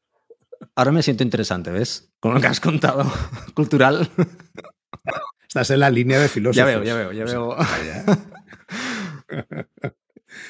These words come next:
Speaker 2: Bueno, bueno, yo creo que le hemos dado un pequeño repaso a las notas. ¿Hemos dejado alguna cosa que, cosa que tú quieras contar que no hayamos?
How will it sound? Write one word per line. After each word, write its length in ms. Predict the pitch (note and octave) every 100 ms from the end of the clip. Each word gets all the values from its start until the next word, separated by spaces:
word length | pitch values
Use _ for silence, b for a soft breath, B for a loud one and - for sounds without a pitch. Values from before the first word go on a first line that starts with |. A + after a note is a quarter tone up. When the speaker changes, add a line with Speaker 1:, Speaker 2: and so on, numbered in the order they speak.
| B B B -
Speaker 2:
Bueno, 280 | D3 D3 C3+
bueno, 240 | C#3+ A#2
yo 180 | G#2 B2+
creo 140 | G3+
que 80 | A3
le 80 | A3
hemos 160 | D3+ B2+
dado 100 | A2+
un 60 |
pequeño 380 | A2+ A#2+ A2+ G#2+
repaso 920 | G2+ - A2+ - G#2+ G2+ F#2+ F2+ F#2
a 140 | - A2
las 200 | F#2+ G2
notas. 560 | A#2+ A#2+ E3 A3+ -
¿Hemos 280 | - G#2+ D#3+
dejado 260 | E3+ - F3
alguna 360 | E3 D#3 D#3
cosa 260 | E3 D#3 D3
que, 800 | C#3 C3+ C3 C3 B2+ C3 - D3+
cosa 160 | C#3+ B2+
que 120 | B2+
tú 100 | B2
quieras 240 | C3 A#2+
contar 400 | - B2+ A2 B2+
que 460 | G#2+ G#2+ G#2 G#2+ G#2
no 220 | G#2+ G#2
hayamos? 800 | A2 G#2+ A2 G#2+ G#2 G#2 G#2 -